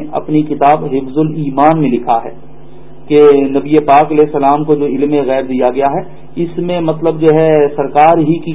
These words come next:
کیا تخصیص، ایسا علم تو زید، عمر، بلکہ ہر سبی، مجنون، بلکہ جمی حیوانات و بہائم یعنی چوپایوں کو بھی حاصل ہے معاذ اللہ۔ تو جب ایسے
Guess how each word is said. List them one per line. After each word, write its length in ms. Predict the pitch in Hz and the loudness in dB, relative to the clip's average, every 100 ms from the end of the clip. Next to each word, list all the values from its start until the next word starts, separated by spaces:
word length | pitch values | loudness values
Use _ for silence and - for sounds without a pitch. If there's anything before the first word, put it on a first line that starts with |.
| 156 | 0
کیا 180 | 156 160 156 | 2 2 -2
تخصیص، 420 | 147 - 156 156 - - - - - | -8 -2 0 0 -4 -16 -16 -16 -2
ایسا 320 | 143 147 160 | 0 2 2
علم 300 | 151 156 156 | 4 4 4
تو 100 | 160 139 | 2 2
زید، 440 | 139 147 151 147 | 4 4 4 2
عمر، 300 | 147 151 151 139 - | -2 2 2 2 -4
بلکہ 360 | 139 143 151 147 | -4 0 0 0
ہر 140 | 147 147 | -2 -2
سبی، 340 | 135 135 139 151 139 | -6 -4 0 0 0
مجنون، 460 | 131 135 151 147 | -2 0 0 2
بلکہ 360 | 139 151 151 147 | 0 0 0 0
جمی 300 | 131 147 156 139 | 2 0 0 0
حیوانات 600 | 135 131 131 143 147 139 | 0 0 4 4 4 2
و 120 | 139 | 0
بہائم 460 | 123 117 135 156 143 | 0 2 4 4 2
یعنی 200 | 143 147 | -2 -2
چوپایوں 440 | 151 147 156 170 | 0 2 2 2
کو 140 | 160 143 | 0 0
بھی 100 | 131 | 2
حاصل 300 | 113 120 113 | -2 -4 -8
ہے 100 | 107 - - - | -10 -14 -18 -4
معاذ 340 | 139 120 123 113 | 0 2 2 0
اللہ۔ 300 | 110 - - - - - | -4 -6 -8 -14 -16 -6
تو 120 | 185 165 123 175 | 0 0 0 2
جب 260 | 208 196 208 - | 2 4 2 0
ایسے 440 | 156 - 160 262 | -2 -2 -4 -4